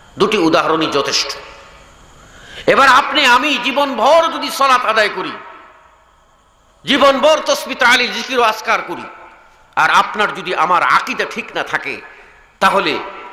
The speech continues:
এই সমস্ত ইবাদত কোনো কাজে আসবে না।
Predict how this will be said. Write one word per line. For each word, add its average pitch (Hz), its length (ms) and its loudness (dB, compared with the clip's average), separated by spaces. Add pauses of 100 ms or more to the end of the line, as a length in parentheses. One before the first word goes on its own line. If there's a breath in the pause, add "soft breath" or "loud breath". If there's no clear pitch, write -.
(760)
এই 135 200 0
সমস্ত 147 420 -4
ইবাদত 120 500 0
কোনো 110 160 -8
কাজে 156 640 -2 (540)
আসবে 110 540 -4
না। 104 440 -4